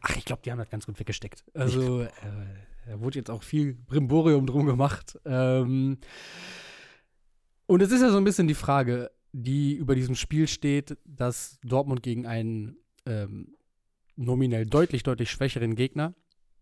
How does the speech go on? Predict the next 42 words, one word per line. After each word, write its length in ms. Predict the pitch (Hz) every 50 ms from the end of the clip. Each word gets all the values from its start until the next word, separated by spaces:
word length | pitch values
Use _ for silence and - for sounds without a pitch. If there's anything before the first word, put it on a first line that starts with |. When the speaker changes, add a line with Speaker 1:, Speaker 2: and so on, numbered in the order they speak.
| _ _ -
Speaker 1:
auch 260 | 143 117 110 - -
in 120 | - 120
dieser 220 | 117 131 143 165 175
Saison 240 | 160 156 165 160
schon 160 | - 165 160 160
gespielt 280 | 151 - - 175 160
hat 120 | - - -
und 120 | 127 113
das 200 | 117 110 - -
in 140 | - 123 110
der 100 | 104 92
Vergangenheit 420 | - 95 104 131 202 214 196 160
immer 160 | 180 175 165
die 100 | 156 151
Spiele 320 | 147 - - 151 139 139 117
waren, 340 | 120 123 127 127 127 131 - - _ _ _ _ _
wo 100 | 117 117
es 100 | 110 -
dann 180 | - 120 113 110
hieß, 380 | 110 110 113 113 110 - -
oh, 220 | 120 135 139 135 123
da 180 | 120 123 117
haben 120 | 113 123 117
sie 80 | 117
die 80 | 107 113
Meisterschaft 440 | 110 120 123 - 123 - 127 - -
verspielt, 600 | - 110 - - 120 113 110 113 110 107 - -
gegen 200 | 143 139 131 110
Mainz, 260 | 107 107 107 113 -
gegen 180 | - 156 160 120
Augsburg. 380 | 101 110 107 - - 117 104
Das 140 | - 131 123
sind 120 | 127 120 113
Speaker 2:
Mhm. 40 |
Speaker 1:
dann 100 | 104 - 113
die 60 | 110
Spiele, 500 | - - - 113 110 113 113 113 110 107
äh, 360 | - 101 104 104 107 107 104
wo 40 | 113
es 100 | 110 -
nichts 200 | 123 117 - -
wird. 220 | 139 185 226 -